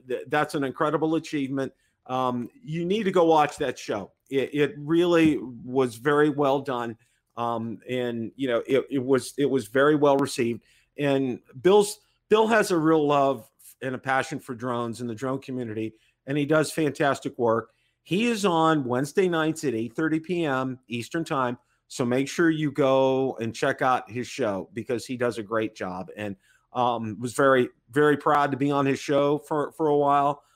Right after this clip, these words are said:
Um, he's been on several times, and we're gonna try to get him back on again as well, uh, because he does add a lot to the drone community. So, excuse me for a second. And on a follow-up note,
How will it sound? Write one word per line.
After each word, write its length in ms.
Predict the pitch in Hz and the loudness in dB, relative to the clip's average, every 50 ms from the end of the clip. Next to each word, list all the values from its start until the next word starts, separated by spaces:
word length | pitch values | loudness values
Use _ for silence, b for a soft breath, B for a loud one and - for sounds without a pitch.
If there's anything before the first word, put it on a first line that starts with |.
| b b b - | b b b -6
Um, 360 | 113 113 113 110 110 104 - | -4 -2 -2 -2 -4 -8 -8
he's 200 | 98 123 147 135 | -6 -6 -6 -6
been 180 | - 147 135 135 | -4 -4 -2 0
on 200 | 135 135 135 123 | 0 0 -2 -2
several 320 | - - 147 135 139 127 | -2 -2 0 0 0 -2
times, 360 | - - 143 135 139 143 135 | -2 -2 -2 -2 -2 -2 -4
and 80 | 147 143 | -6 -8
we're 80 | 143 139 | -6 -6
gonna 140 | 147 139 | -6 -6
try 220 | 127 - 151 139 131 | -4 -2 -2 -2 -2
to 60 | 123 | -2
get 220 | 117 123 131 120 | -4 -4 -4 -4
him 160 | 127 139 139 135 | -4 -4 -4 0
back 220 | 127 123 127 - - | 0 0 0 0 -2
on 180 | 139 135 135 | -2 -2 -2
again 280 | 123 123 127 135 131 127 | -4 -6 -6 -6 -6 -6
as 160 | 113 110 117 | -6 -8 -6
well, 380 | 120 127 131 131 143 135 B B B B B B B B - | -2 0 2 4 2 2 B B B B B B B B -4
uh, 100 | 123 120 | -4 -2
because 380 | 113 127 - - 135 123 - | -2 -2 0 0 0 0 -2
he 220 | - 127 147 165 143 | -6 -6 -6 -2 2
does 260 | 156 151 143 120 - - | 2 2 2 0 -2 -2
add 180 | 123 135 123 131 | 0 0 2 2
a 60 | 127 | 4
lot 260 | 127 123 123 120 - | 4 4 4 2 0
to 80 | - 113 | -4 -8
the 100 | 113 107 | -8 -6
drone 300 | - 117 110 101 98 92 | -4 -4 -4 -4 -6 -8
community. 440 | - 101 92 90 90 87 82 - _ _ | -10 -14 -16 -14 -16 -20 -20 -20 _ _
So, 260 | - - 113 101 95 - _ _ | -10 -8 -8 -8 -8 -10 _ _
excuse 320 | _ - - 139 127 101 101 | _ -14 -8 -6 -6 -6 -6
me 80 | 98 | -10
for 140 | 95 - 95 | -10 -10 -12
a 40 | 92 | -10
second. 220 | - 90 90 87 - _ _ _ _ _ _ _ _ _ _ _ _ _ _ _ _ _ _ _ _ _ _ _ _ _ _ _ _ _ _ _ _ _ _ _ _ _ _ _ _ _ _ _ _ - _ _ _ _ _ _ _ _ _ _ _ _ _ _ _ | -10 -14 -14 -16 -20 _ _ _ _ _ _ _ _ _ _ _ _ _ _ _ _ _ _ _ _ _ _ _ _ _ _ _ _ _ _ _ _ _ _ _ _ _ _ _ _ _ _ _ _ -20 _ _ _ _ _ _ _ _ _ _ _ _ _ _ _
And 400 | 196 233 247 233 196 190 185 180 - | -2 0 2 4 4 4 2 2 0
on 160 | - 156 170 170 | -2 -2 0 0
a 60 | 156 | 0
follow-up 580 | - - 254 294 277 240 190 156 139 120 - | 0 2 4 4 6 6 6 6 4 2 2
note, 340 | 120 123 123 123 120 - b | 0 2 2 2 2 0 b